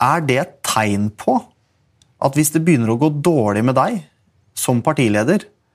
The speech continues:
at du kan få kritikk for at du ikke har den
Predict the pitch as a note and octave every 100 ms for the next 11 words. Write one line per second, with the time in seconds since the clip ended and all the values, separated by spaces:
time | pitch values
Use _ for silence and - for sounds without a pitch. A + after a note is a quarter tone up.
0 | _ _ _ _ _ _ - D3 - B2
1 | D3 C#3+ B2+ - D3 D3+ - D3+ - -
2 | - C#3+ C#3 B2 B2 C#3 - - - C3
3 | A2 A2 C#3 - _ _ _ _ _ _
4 | _ _ _ _ _ _ _ _ _ _
5 | _ _ - B2+ D#3+ D3 D3